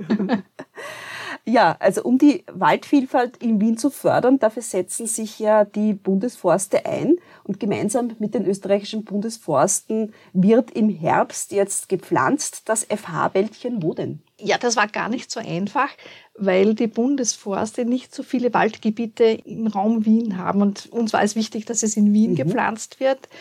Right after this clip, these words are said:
Speaker 1: Ursprünglich war die Sophienalpe im Gespräch, das hat aber dann leider nicht funktioniert. Aber es ist ganz in der Nähe von der Sophienalpe, das Forstrevier Weidlingbach. Also es ist dort in diesem Forstrevier Weidlingbach beim Scheiblingstein werden diese Bäume gepflanzt.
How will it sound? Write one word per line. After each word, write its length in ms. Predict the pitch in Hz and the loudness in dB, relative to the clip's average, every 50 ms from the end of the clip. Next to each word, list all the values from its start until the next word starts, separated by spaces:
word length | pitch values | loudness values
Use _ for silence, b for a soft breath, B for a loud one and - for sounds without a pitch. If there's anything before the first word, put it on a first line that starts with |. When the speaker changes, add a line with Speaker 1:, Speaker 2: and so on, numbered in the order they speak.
| B B B B B B B B | B B B B B B B B
Speaker 1:
Ursprünglich 640 | - - 247 240 233 - - 226 220 220 226 220 - | -10 -2 -2 -2 -2 -2 -2 -2 -2 0 -2 -4 -4
war 280 | - 190 202 208 208 208 | -4 -4 -2 0 -2 -2
die 320 | 208 - 220 220 220 202 202 | -2 0 0 0 0 0 -4
Sophienalpe 800 | - - 208 - - 240 269 302 294 - - 240 247 247 - 262 | -4 -6 -6 -4 -2 -2 -2 -2 -2 0 2 2 2 2 -2 -4
im 120 | 240 240 | -6 -4
Gespräch, 580 | - 247 - - - 226 214 214 226 247 - - | -6 -8 -8 -8 -4 -2 0 2 2 0 0 -4
das 200 | - 220 - - | -12 -14 -12 -12
hat 160 | 196 - - | -12 -8 -4
aber 140 | 208 208 208 | -4 -4 -2
dann 160 | - 208 208 | -2 -4 -2
leider 240 | 202 196 - 208 208 | -2 -4 -4 -2 -2
nicht 240 | 214 233 254 - - | -2 -2 -2 -4 -10
funktioniert. 500 | 294 254 - - - 254 254 262 254 - | -12 -12 -10 -8 -4 0 2 2 2 4
Aber 140 | - 226 | 4 4
es 100 | 240 240 | 4 2
ist 160 | 269 240 - - | 2 -2 -2 0
ganz 280 | - 190 285 285 - | 0 0 0 0 -2
in 80 | 294 240 | -2 0
der 100 | 247 214 | 0 0
Nähe 260 | 208 208 202 208 - | 0 2 0 0 0
von 140 | - 294 277 | -2 -4 -8
der 120 | 285 277 | -8 -8
Sophienalpe, 640 | - 285 269 - 277 269 285 - - 220 220 254 233 B B B - | -8 -8 -6 -6 -4 -2 0 0 0 2 2 0 0 B B B -4
das 180 | 226 214 - | -2 -2 -2
Forstrevier 720 | - - - 214 - 226 - - 262 226 220 233 240 226 | -2 -2 -2 0 0 0 0 -2 -2 -2 2 2 2 4
Weidlingbach. 580 | 196 - 208 220 233 226 226 214 190 208 214 - - | 4 2 2 2 0 0 0 0 0 -2 -2 -4 -6
Also 180 | - 220 - 220 | -4 -2 2 2
es 180 | 220 214 - | 0 2 0
ist 240 | 247 233 220 - - | -2 -2 -2 -2 -2
dort 200 | 220 202 202 226 | -2 -2 0 0
in 100 | 208 208 | -2 0
diesem 300 | - 220 214 - 220 214 | 0 -2 -2 -2 -2 -4
Forstrevier 720 | - 196 208 214 - - 226 214 226 226 214 214 214 - - _ | -2 -4 -4 -4 -2 -4 -4 -2 2 2 4 4 2 0 -4 _
Weidlingbach 720 | - 202 - - 214 208 233 240 240 240 - 196 202 - - - _ - | 0 2 2 4 2 2 2 0 0 0 0 -2 -2 -2 -4 -10 _ 2
beim 160 | 214 214 208 | 2 4 4
Scheiblingstein 800 | - - - 170 180 - 214 214 214 202 - 190 185 180 190 185 | 2 2 2 0 2 4 4 4 4 4 2 0 -2 -2 0 0
werden 240 | 190 180 185 196 196 | 0 0 0 0 -2
diese 220 | - 196 - 208 | -4 -8 -10 -10
Bäume 280 | - - 185 190 196 196 | -6 -4 -4 -2 -2 -4
gepflanzt. 720 | - 196 190 - 185 175 - 220 294 294 - - - | -4 -6 -6 -6 -6 -4 -4 -4 -6 -6 -8 -10 -12